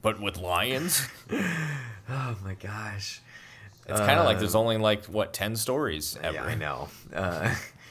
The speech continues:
Speaker 2: <laughs> yeah, it, it, and I was, like, so unimpressed by that criticism, and, and that's, like, like, the, the movie's getting really positive reviews. Um, but, like, just some weird, like, and this,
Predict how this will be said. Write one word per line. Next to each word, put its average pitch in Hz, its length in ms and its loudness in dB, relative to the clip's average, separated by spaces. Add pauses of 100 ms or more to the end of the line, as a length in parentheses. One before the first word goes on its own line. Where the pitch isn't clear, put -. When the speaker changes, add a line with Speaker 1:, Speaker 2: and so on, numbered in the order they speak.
(280)
Speaker 2:
<laughs> - 640 -20
yeah, 85 360 0 (140)
it, - 260 -6 (140)
it, - 280 -6
and 139 140 2
I 147 120 2
was, 131 180 -4
like, 117 220 -4
so 127 580 -4
unimpressed 98 600 -2
by 87 140 0
that 78 160 -6
criticism, 87 680 -6
and, 131 220 -4
and 117 160 -2
that's, 107 180 2
like, 80 280 -2
like, 80 280 -8 (380)
the, 95 360 -8
the 117 160 -2
movie's 117 220 2
getting 98 180 -2
really 85 160 -4
positive 78 420 -8
reviews. 62 420 -10 (480)
Um, 78 680 -4 (480)
but, - 140 -6
like, 87 300 -8
just - 240 -4
some 82 260 -6
weird, 76 500 -6
like, 69 480 -6 (120)
and 120 160 2
this, 120 180 4